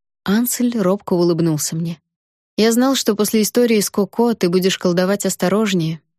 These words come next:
использовать лишь те узоры, которые сможешь спокойно поддерживать, и запечатать люк только для Рида. Мне показалось это проще, чем закрыть его от всех или навсегда.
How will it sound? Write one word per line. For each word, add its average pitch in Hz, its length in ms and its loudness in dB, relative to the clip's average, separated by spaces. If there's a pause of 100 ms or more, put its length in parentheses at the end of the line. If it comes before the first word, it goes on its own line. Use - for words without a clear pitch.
(200)
использовать 220 720 0
лишь 180 200 -2
те 247 160 0
узоры, 208 400 2
которые 175 380 0
сможешь 185 460 -2
спокойно 185 500 0
поддерживать, 165 960 -2 (140)
и 175 80 2
запечатать 180 720 -2
люк 185 240 -2
только 175 260 -2
для 156 240 -2
Рида. 160 300 -2 (580)
Мне 330 160 0
показалось 302 540 0
это 226 160 -2
проще, 294 720 -2 (220)
чем 269 180 0
закрыть 254 400 0
его 214 140 2
от 202 120 0
всех - 380 -2
или 170 100 2
навсегда. 165 580 -2